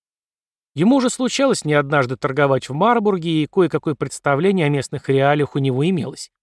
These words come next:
Охранники и остальные члены каравана тоже заметили приближение чужаков, мгновенно рассредоточившись на удобных позициях на случай возможных неприятностей. Многолетний опыт в путешествиях по опасным дорогам приучил людей к подобным ситуациям.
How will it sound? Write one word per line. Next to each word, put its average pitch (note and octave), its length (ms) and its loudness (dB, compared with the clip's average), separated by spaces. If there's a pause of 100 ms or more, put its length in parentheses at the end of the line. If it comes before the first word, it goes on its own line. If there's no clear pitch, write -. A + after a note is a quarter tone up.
(1040)
Охранники C#3+ 600 0
и C#3 40 2
остальные C3+ 440 -2
члены C3+ 320 -2
каравана D3 480 0
тоже D#3 260 0
заметили C3 440 -2
приближение C3 600 -2
чужаков, C3+ 600 -4 (400)
мгновенно F3 600 0
рассредоточившись C#3+ 960 -2
на D3+ 80 -2
удобных C#3+ 400 -2
позициях D3+ 580 -4
на C#3 140 0
случай D3+ 380 -4
возможных B2+ 540 -2
неприятностей. D3 840 -4 (1080)
Многолетний A#3 520 2
опыт A#3 240 2
в - 60 -20
путешествиях G#3 680 -2
по F#3 140 0
опасным F3+ 420 -2
дорогам F3 440 2
приучил E3 480 -4
людей C3 260 -2
к - 80 -20
подобным B2+ 420 -2
ситуациям. B2+ 720 -6